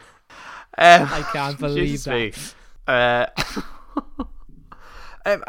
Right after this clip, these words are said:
Speaker 1: do you know what? Speaking of Cap, actually, maybe we should address this very quickly about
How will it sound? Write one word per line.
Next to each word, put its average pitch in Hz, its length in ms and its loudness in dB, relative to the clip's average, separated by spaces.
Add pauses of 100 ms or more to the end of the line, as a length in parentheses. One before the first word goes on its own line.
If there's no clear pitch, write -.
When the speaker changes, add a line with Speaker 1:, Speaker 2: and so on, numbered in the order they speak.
(140)
Speaker 1:
do 254 100 0
you 269 40 6
know 240 60 8
what? 165 120 4
Speaking - 280 -6
of 131 80 -2
Cap, - 260 4
actually, - 220 -4
maybe - 140 -10
we 180 100 -6
should 120 160 -8
address 110 220 -2
this 107 140 -8
very 95 180 -4
quickly - 240 -12
about 95 220 -8